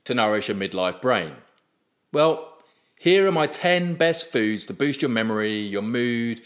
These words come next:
and thinking in midlife. So oily fish like salmon, herring, mackerel, trout, and sardines are a rich source of omega-three fatty acids.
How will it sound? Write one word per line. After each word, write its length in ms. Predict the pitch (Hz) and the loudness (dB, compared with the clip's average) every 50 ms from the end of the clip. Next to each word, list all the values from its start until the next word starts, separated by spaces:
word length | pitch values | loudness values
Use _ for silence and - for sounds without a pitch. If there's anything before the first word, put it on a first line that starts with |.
| - - - - _ - _ | -20 -20 -20 -20 _ -4 _
and 260 | 110 117 117 123 110 | 0 0 0 0 -2
thinking 540 | - - 101 101 92 - 107 98 95 95 90 | -2 -2 -2 -4 -4 -4 -4 -4 -4 -6 -8
in 260 | - - 92 90 92 | -10 -10 -10 -10 -10
midlife. 580 | 92 87 80 80 78 76 71 - - - - - _ _ _ _ _ _ _ _ _ _ _ _ _ _ _ - _ _ - _ _ _ _ _ _ - - | -10 -10 -10 -10 -10 -10 -12 -14 -18 -20 -20 -20 _ _ _ _ _ _ _ _ _ _ _ _ _ _ _ -20 _ _ -20 _ _ _ _ _ _ -16 -4
So 140 | - 131 120 | -2 2 4
oily 280 | 156 180 196 190 208 185 | 4 4 4 4 2 0
fish 320 | - - 147 135 127 - | 2 2 2 2 2 2
like 220 | 127 113 107 - | 2 0 0 0
salmon, 640 | - - - 123 120 120 120 117 117 117 117 113 - - _ _ _ _ _ _ _ _ - - | -2 0 2 2 2 2 0 -2 -4 -4 -6 -8 -10 -16 _ _ _ _ _ _ _ _ -20 -4
herring, 580 | - 127 123 120 117 117 113 113 113 113 107 - - - _ _ _ _ _ _ _ _ _ _ | 2 4 4 4 4 4 2 0 -2 -4 -8 -10 -16 -20 _ _ _ _ _ _ _ _ _ _
mackerel, 800 | - 110 120 123 - - - - 127 117 117 113 113 110 104 - - - _ _ _ _ _ _ - | -4 0 2 2 2 0 -4 -2 0 0 2 2 0 -2 -4 -10 -16 -20 _ _ _ _ _ _ -6
trout, 640 | - - 135 123 117 113 110 110 - - - - - - _ _ _ _ _ - | -2 0 2 4 4 4 2 2 0 -4 -8 -10 -10 -14 _ _ _ _ _ -4
and 140 | 113 113 - | -2 -2 0
sardines 800 | - 117 110 104 - 151 147 123 107 98 95 98 98 95 - - _ _ _ _ _ _ _ _ _ | 2 2 2 4 2 2 2 2 0 -2 -4 -6 -8 -10 -12 -14 _ _ _ _ _ _ _ _ _
are 220 | 113 113 117 117 | 0 0 2 2
a 80 | 117 123 | 2 0
rich 380 | 131 143 170 180 185 185 - | 0 2 0 0 0 -2 -2
source 580 | - - - - 143 127 117 117 117 113 - - | -2 -2 0 2 2 2 2 2 2 0 -2 -4
of 140 | 104 95 107 | -4 -2 -2
omega-three 1040 | 107 110 120 127 127 123 - 131 120 - - 110 101 98 98 98 98 98 95 - - | -2 -2 -2 -2 -2 -2 -2 -2 -4 -4 -4 -4 -2 -2 -2 -4 -4 -6 -6 -8 -10
fatty 400 | - - - 95 95 - 98 82 | -8 -4 -4 -2 -2 -2 -4 -2
acids. 640 | 80 87 85 - - 80 76 69 - - - - | -2 -4 -4 -4 -8 -10 -12 -12 -14 -14 -14 -14